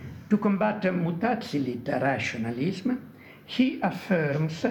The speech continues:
the absolute freedom of divine will. Good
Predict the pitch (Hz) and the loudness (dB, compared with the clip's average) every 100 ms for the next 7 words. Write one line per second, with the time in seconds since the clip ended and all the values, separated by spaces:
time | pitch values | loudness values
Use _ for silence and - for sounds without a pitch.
0 | - - - - 135 190 - 226 262 - | -4 -12 -10 -2 2 2 2 2 2 0
1 | - 170 165 160 131 - 170 117 120 143 | 0 0 0 -2 -2 0 0 0 0 0
2 | 185 185 170 - 156 160 120 101 101 101 | 0 0 0 0 0 2 0 0 0 0
3 | 104 - 113 92 90 - - - - - | -2 -2 -2 -2 -6 -10 -16 -20 -20 -20
4 | - - - - - - - - - 156 | -20 -20 -20 -20 -20 -20 -14 -12 -4 2
5 | 180 240 190 | 4 4 0